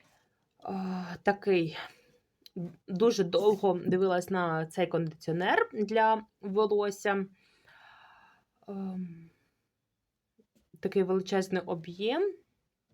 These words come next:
Хочу спробувати. Цікаво, який він буде. Доволі хороша ціна була. Ем, сто двадцять дев'ять гривень, начебто. Зараз гляну. Так, сто двадцять дев'ять гривень.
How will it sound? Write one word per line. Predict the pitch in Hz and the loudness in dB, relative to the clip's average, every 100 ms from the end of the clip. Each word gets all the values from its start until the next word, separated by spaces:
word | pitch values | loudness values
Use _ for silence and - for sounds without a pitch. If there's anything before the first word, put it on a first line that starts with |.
| _ _ _ _ _ _ _ _ _ - | _ _ _ _ _ _ _ _ _ -12
Хочу | - 208 202 | 0 2 0
спробувати. | - _ 185 185 170 170 165 160 170 | -10 _ -2 -2 -4 -6 -6 -6 -10
Цікаво, | 165 - - 170 160 160 | -12 -12 -2 0 0 -4
який | 160 165 | -8 -8
він | 160 160 | -8 -8
буде. | 156 208 294 294 277 - - | -8 -10 -4 -4 -6 -12 -6
Доволі | 196 208 220 | -2 2 0
хороша | 208 214 208 196 | 0 0 0 -2
ціна | 185 - 196 247 | -10 -8 -4 -2
була. | 277 285 277 277 269 - - - - - _ | -2 -2 -2 -4 -6 -20 -20 -20 -20 -20 _
Ем, | 202 196 196 190 185 185 180 180 - _ _ _ _ _ _ _ | -10 -6 -6 -6 -8 -10 -12 -16 -20 _ _ _ _ _ _ _
сто | _ - 240 247 247 240 233 | _ -10 -6 -4 -4 -6 -6
двадцять | 196 214 208 | -2 -4 -4
дев'ять | 202 202 202 | -8 -8 -8
гривень, | 196 165 160 160 | -6 -6 -6 -10
начебто. | 160 - _ 175 - _ _ _ _ _ _ _ _ _ _ 214 _ _ _ _ _ _ | -14 -20 _ -20 -20 _ _ _ _ _ _ _ _ _ _ -20 _ _ _ _ _ _
Зараз | - - 185 | -16 -14 -12
гляну. | 247 294 262 | -10 -10 -10
Так, | - 190 196 - 180 | -8 -8 -8 -12 -20
сто | - - 220 | -14 -4 -2
двадцять | 208 196 - | 0 -4 -4
дев'ять | 208 202 196 - | -2 0 -2 -4
гривень. | 175 156 160 | -6 -6 -10